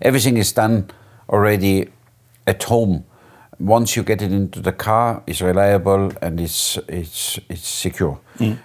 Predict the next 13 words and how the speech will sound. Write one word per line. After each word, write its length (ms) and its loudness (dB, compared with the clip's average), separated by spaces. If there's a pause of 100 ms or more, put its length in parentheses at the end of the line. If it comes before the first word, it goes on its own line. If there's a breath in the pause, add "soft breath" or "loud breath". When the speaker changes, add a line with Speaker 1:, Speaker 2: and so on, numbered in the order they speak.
(120 loud breath)
Speaker 1:
At 140 0
our 240 4
time, 400 0 (160)
di-, 240 -2
we, 220 -2
we 260 0
been 200 2
the 100 0
test 320 -2
bench 300 -6 (100)
on 140 2
the 80 0
tire, 440 0